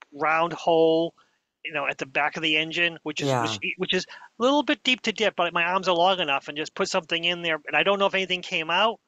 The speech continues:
Speaker 1: but I do know when I ran the air conditioner, liquid came fl-, flying out. And then same thing in the moonroof. I, I cleaned up all that, made the nice, all the, you know, all the,
Speaker 2: Yeah.
Speaker 1: where the thing, where the water will go down, and I b-, ran hot water down it, and it,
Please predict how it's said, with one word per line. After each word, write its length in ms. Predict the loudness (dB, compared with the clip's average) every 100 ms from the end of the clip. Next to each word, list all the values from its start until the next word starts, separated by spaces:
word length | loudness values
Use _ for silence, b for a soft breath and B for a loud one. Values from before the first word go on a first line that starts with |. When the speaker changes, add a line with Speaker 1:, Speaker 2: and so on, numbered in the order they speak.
| b b b b -2
Speaker 1:
but 80 | 0
I 20 |
do 140 | 0
know 80 | -2
when 120 | -4
I 40 | -2
ran 200 | -2 -2
the 80 |
air 60 | -2
conditioner, 520 | -2 -4 -4 -4 -6
liquid 340 | -8 -10 -8 -6
came 180 | -6 -6
fl-, 220 | -10 -8
flying 320 | -2 0 2
out. 200 | 2 0 -2
And 100 | -4
then 180 | -6 -8
same 220 | -4 -2 -2
thing 180 | -4
in 40 | -4
the 80 | 0
moonroof. 460 | 2 2 -2 -2
I, 220 | -2 -2 -4 B B
I 80 | -6
cleaned 360 | -4 -4 -2 0
up 160 | 2
all 260 | 4 6 4
that, 300 | 2 0 0
made 160 | -2 -4
the 100 | -4
nice, 280 | -6 -4
all 260 | 0 2 2
the, 160 | -2 -10 -14
you 100 | -12
know, 100 | -8
all 160 | -6 -4
the, 140 | -6 -8 _
Speaker 2:
Yeah. 260 | -4 0 2
Speaker 1:
where 120 | 2
the 100 | -2
thing, 300 | -2 -2 -2 -4
where 100 | -2
the 80 |
water 240 | 2 2 2
will 100 | -2
go 160 | -2
down, 340 | 0 0 0 -2 B B B
and 100 | -4
I 60 | -4
b-, 140 | -4 -14 -6
ran 200 | -2 -2
hot 260 | 0 -2 2
water 260 | 2 2
down 300 | 0 0 0
it, 100 | -2
and 100 | -4
it, 80 | -8